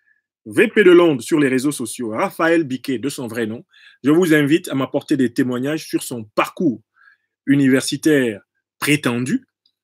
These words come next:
et ainsi pour qu'il soit à jamais confondu. D'ailleurs, j'ai appelé la rédaction d'Afrique Média pour l'alerter du fait que viennent sur ces plateaux des individus qui revendiquent des titres qu'ils n'ont pas.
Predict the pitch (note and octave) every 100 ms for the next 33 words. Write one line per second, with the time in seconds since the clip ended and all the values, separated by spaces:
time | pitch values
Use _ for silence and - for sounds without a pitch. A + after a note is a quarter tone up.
0 | _ D#3+ D#3+ D3+ C3 B2 D#3 D3+ A3 B3
1 | E3 D3+ A#3+ G3+ G3 G#3 D3+ D3 D#3 F3+
2 | G3 F#3+ D#3+ D3 D#3+ D#3 D#3 - _ _
3 | _ _ - C#3 D#3 F#3+ E3 D#3+ D#3 -
4 | F3 F#3+ C#3 C#3+ C#3 - F3 D#3 A#2+ D#3
5 | C#3+ A#2 G#2+ D3 - _ _ A3+ F3+ D3+
6 | D#3 D#3 - F3+ D#3+ _ _ _ _ -
7 | C#3 F#3+ E3 E3 E3+ _ B2 C#3+ B3 G#3+
8 | - F3+ - - B2+ - E3+ C#3 D3 D#3+
9 | D3+ E3 E3 D3+ C4 _ _ _ _ -
10 | C#4 B3 F3+ G3 F#3 F#3 F3 G3+ D#3 D3+
11 | - A#3+ - B3+ _ F#3+ D#3 C#3 A2 G#2+